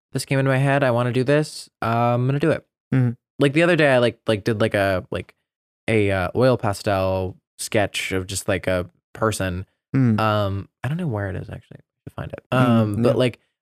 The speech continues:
Speaker 1: I just, like, did it really quickly, and I was just, I, like, just had a good time with it. And it's, it's, like, stuff like that where it's just, like, you, like, doing, just, like, if you have a feeling and you, like, have an emotion,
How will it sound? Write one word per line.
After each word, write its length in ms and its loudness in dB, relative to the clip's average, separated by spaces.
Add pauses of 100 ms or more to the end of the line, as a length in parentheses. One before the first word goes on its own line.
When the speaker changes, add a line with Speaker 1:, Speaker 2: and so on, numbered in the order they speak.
(120)
Speaker 1:
I 100 2
just, 160 0
like, 200 2
did 120 4
it 80 4
really 200 4
quickly, 380 2
and 80 0
I 100 0
was 140 2
just, 180 -4 (100)
I, 140 0
like, 260 -2
just 160 -6
had 160 0
a 40 -2
good 140 -2
time 220 0
with 120 -2
it. 180 -4 (240)
And 100 2
it's, 180 -4
it's, 160 2
like, 140 2
stuff 140 0
like 160 4
that 200 4
where 100 4
it's 120 0
just, 180 -6
like, 200 2
you, 500 -2
like, 300 -2 (240)
doing, 560 2
just, 240 -2 (500)
like, 100 0
if 80 2
you 160 6
have 240 2
a 80 2
feeling 500 0
and 80 0
you, 140 2
like, 200 0
have 200 0
an 60 2
emotion, 560 0